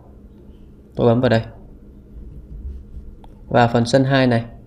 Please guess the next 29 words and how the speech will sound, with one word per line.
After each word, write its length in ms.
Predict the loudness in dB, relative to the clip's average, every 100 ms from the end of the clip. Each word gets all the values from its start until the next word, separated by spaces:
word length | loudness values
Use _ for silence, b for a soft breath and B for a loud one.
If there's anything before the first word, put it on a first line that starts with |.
| -20 -20 -6
chúng 160 | -2
ta 180 | 0 2
tăng 180 | 2 2
giảm. 220 | 0 0 -8 -18 -12 -2
Tôi 180 | 0
bỏ 180 | 0 -2 -2
phần 80 |
này 100 | -2
đi 120 | 0 -2
này. 160 | -4 -10 -20 -20 B B B B B -20 -8
Chúng 160 | -2 4
ta 160 | 4 4
kéo 200 | 4 4
phần 220 | 4 4
sân 160 | 2
heading 380 | 2 4 2 0
để 100 | -6 -2
thấy 100 | 0
mặt 120 | 0
trời 220 | 0 0
ở 80 | 2
góc 160 | -2 -2
này. 100 | -6 -8 -20 -20 -20 -20 -20 -20 -20 -20 -20 -20 -20 -20 -20 -20 -20 -20 -20 -20 -20 -20 -20 -20 -20 -20 -20 -14 -2
Đây 140 | 0
là 80 | 2
ý 100 | 4
đồ 220 | 4 2
của 60 | 0
tôi. 120 | -2